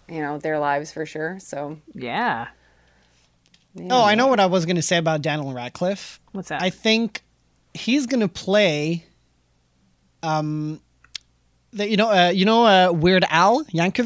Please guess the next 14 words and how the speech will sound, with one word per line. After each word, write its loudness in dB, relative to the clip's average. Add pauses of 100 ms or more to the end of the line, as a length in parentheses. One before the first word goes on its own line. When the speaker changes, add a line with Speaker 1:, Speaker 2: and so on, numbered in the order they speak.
Speaker 1:
Oh, 10
is 4
Speaker 2:
Oh, 8
Speaker 1:
he? 10
Speaker 2:
yeah. 8 (500)
Yeah, 2
Speaker 3:
He, 6
Speaker 2:
yeah. 6
Speaker 3:
so 8
he's, 4
um, 2 (180)
he's 0
releasing 2
a, -4